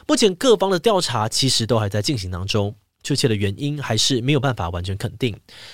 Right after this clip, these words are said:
但根据《华尔街日报》的报道，事发的原因跟前面提到的 Alameda 有关。今年中，Alameda 因为面临巨大的亏损，财务陷入危机。当时S B F就瞒着外界，偷偷把F T X里面数十亿美元的客户资产都借给了 Alameda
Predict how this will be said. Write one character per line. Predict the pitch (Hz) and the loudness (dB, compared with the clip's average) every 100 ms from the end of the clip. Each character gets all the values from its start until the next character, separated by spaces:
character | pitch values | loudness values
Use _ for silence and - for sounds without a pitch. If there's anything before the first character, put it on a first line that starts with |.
| - | -4
但 | 139 | 0
根 | 127 139 | 2 0
据 | 165 143 | 2 2
《华 | 170 | 2
尔 | 180 | 2
街 | 143 170 | 2 0
日 | 233 | 2
报》 | 208 208 | 2 2
的 | 147 | 4
报 | 220 - | 2 2
道， | 95 92 92 | 0 -2 -2
事 | - 262 220 | 0 0 2
发 | 190 | 2
的 | 185 | 2
原 | 139 120 127 | 0 -2 -2
因 | 135 | -4
跟 | 135 135 | -2 -2
前 | - 107 | 0 -2
面 | 123 143 | 0 -2
提 | - 110 | -2 2
到 | 127 | 2
的 | 113 92 | 2 0
Alameda | - 104 101 123 127 92 | 0 0 0 2 2 0
有 | 78 | -4
关。 | 95 90 98 - _ _ _ - | -4 -4 -6 -12 _ _ _ -4
今 | 277 | 0
年 | 247 | 4
中， | 214 226 | 4 4
Alameda | - 139 135 170 170 123 | 2 2 2 0 2 0
因 | 139 | 0
为 | 147 | -2
面 | 160 180 | 0 0
临 | 127 110 | 0 -2
巨 | - 208 | -2 2
大 | 180 | 2
的 | 123 | 0
亏 | - 175 185 | -2 -2 0
损， | 156 - - | 0 0 -4
财 | - 101 | -4 -2
务 | 127 110 | -2 0
陷 | - 117 | 0 0
入 | 110 | -2
危 | 78 85 | -6 -8
机。 | - 113 127 - - - | -4 -4 -4 -10 -18 0
当 | 151 | 0
时 | 156 131 123 | 2 0 0
S | 165 - | -2 -2
B | 185 185 | 2 4
F | 190 - | 2 2
就 | 208 | 2
瞒 | 175 131 | 2 0
着 | |
外 | 165 202 | 2 2
界， | 165 202 | 2 2
偷 | - 165 | 2 0
偷 | 156 | 2
把 | 127 | 0
F | 120 123 - | 0 -2 2
T | 135 | 2
X | 135 123 | 2 -2
里 | 104 | -4
面 | 104 143 | -2 0
数 | 120 240 | 2 0
十 | 190 131 | 0 -2
亿 | 185 180 | -2 -2
美 | 120 | -2
元 | 95 92 98 | -2 -2 -2
的 | 117 | -2
客 | - | 0
户 | 120 120 | 0 0
资 | 139 | -4
产 | 151 135 98 | -2 -2 -2
都 | 113 | -4
借 | 117 175 131 | 0 2 2
给 | - | 2
了 | 87 | -6
Alameda | 95 98 98 139 156 | -4 -4 -2 0 2